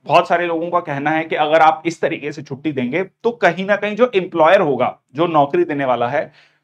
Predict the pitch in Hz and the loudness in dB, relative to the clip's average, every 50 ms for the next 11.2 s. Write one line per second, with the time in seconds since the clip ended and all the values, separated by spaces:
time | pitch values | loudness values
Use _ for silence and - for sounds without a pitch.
0 | _ _ - 131 135 139 139 135 131 135 143 180 220 254 - - - 156 170 - | _ _ 4 8 8 8 8 6 4 4 6 8 8 8 6 4 0 -4 -4 -4
1 | - 196 185 190 220 226 208 170 143 135 127 120 117 101 - _ _ _ _ _ | -4 2 4 6 6 6 6 4 2 -2 -2 -4 -4 -8 -10 _ _ _ _ _
2 | _ - 165 220 208 165 147 147 - - 143 147 151 - - - 190 190 185 175 | _ -2 0 2 2 0 -2 -12 -14 -4 2 2 4 4 2 0 -2 -2 -2 -2
3 | 180 175 180 190 196 185 151 _ _ _ _ _ _ - 139 135 139 139 139 147 | -2 -2 -4 -6 -8 -10 -14 _ _ _ _ _ _ 2 6 6 6 6 6 2
4 | 160 185 185 175 185 180 180 214 214 - - 190 185 196 202 240 240 247 233 185 | 0 0 0 2 0 0 0 -2 -4 0 0 2 2 2 0 -2 -2 -4 -4 -4
5 | 139 123 127 143 135 - - 113 110 110 107 104 104 101 92 - - 98 - _ | -2 2 2 2 2 2 -2 -10 -12 -12 -12 -10 -12 -12 -12 -12 -16 -18 -20 _
6 | _ _ _ - 117 110 113 110 107 110 131 139 147 151 147 165 160 156 175 160 | _ _ _ -10 -6 -4 -4 -4 -4 -6 -10 -10 -10 -6 -4 -4 -4 -2 -2 -2
7 | 147 135 143 147 147 143 151 147 139 139 147 147 147 _ - _ _ - 131 131 | -2 0 0 -2 -2 -2 -2 -2 0 0 0 -2 -8 _ -20 _ _ 0 0 0
8 | 127 139 135 135 139 139 139 - - 131 123 120 120 127 131 135 123 143 139 131 | 0 -2 -2 -2 -2 -2 -2 -4 -4 -6 -6 -4 -2 -2 -2 -2 0 0 0 0
9 | 127 123 123 131 127 123 123 127 - 139 123 - 139 131 127 123 123 127 127 123 | 0 -2 -2 -4 -4 -4 -4 -6 -6 -10 -8 -6 -4 -4 -4 -4 -4 -4 -4 -6
10 | 123 - _ _ _ 117 117 117 - - 135 110 123 120 120 131 135 135 127 123 | -8 -10 _ _ _ -2 -2 -2 -2 -6 -10 -8 -10 -12 -8 -6 -6 -6 -6 -6
11 | 120 123 120 - | -8 -10 -12 -14